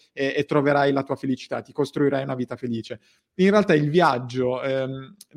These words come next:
la felicità è proprio nel viaggio, è proprio nella ricerca della felicità che, che tu capisci tantissimo su te stesso e capisci che cosa ti fa stare bene. Ehm, io dico questo, bisogna cercare di avere le idee chiare su ciò che si vuole dalla vita, quindi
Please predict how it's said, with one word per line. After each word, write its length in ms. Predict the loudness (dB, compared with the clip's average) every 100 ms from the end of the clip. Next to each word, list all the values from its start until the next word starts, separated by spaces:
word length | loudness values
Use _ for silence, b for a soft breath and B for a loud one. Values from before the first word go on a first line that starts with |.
| -2
la 120 | 2
felicità 720 | 2 2 2 -2 -2 0 0 0
è 140 | 0
proprio 260 | 0 0 0
nel 140 | 0
viaggio, 500 | 0 0 -2 -6 -8
è 80 | -4
proprio 240 | -2 0
nella 220 | 2 2
ricerca 680 | 0 0 0 0 0 -8 -14 -16 _ _
della 240 | 0 2
felicità 580 | 2 2 2 0 0 -2
che, 320 | -2 -2 0
che 140 | 0 0
tu 120 | 2
capisci 400 | 0 0 0 -2
tantissimo 540 | -8 -6 -6 -6 -6
su 140 | -8 -6
te 120 | -6
stesso 340 | -4 -4 -2
e 20 | -2
capisci 360 | -2 -4 -6
che 100 | -6
cosa 200 | -4 -4
ti 100 | -4
fa 120 | -6
stare 260 | -6 -4 -4
bene. 320 | -4 -6 -8 _ b b b
Ehm, 680 | -2 0 0 -2 -6 -10 -16 _ _
io 120 | -2 2
dico 260 | 2 2
questo, 680 | 2 2 0 -2 -4 -4 -10 _ _ -4
bisogna 380 | 0 2 2
cercare 400 | 2 0 0 2
di 60 | 4
avere 200 | 2 2
le 120 | 4
idee 220 | 4 4
chiare 440 | 4 0 2 0 -2
su 180 | -2 -4
ciò 160 | -2
che 140 | -2 -2
si 180 | -2
vuole 300 | 0 2 2
dalla 180 | 0 -2
vita, 320 | -4 -6 -8
quindi 480 | -6 -4 -2 -2 -4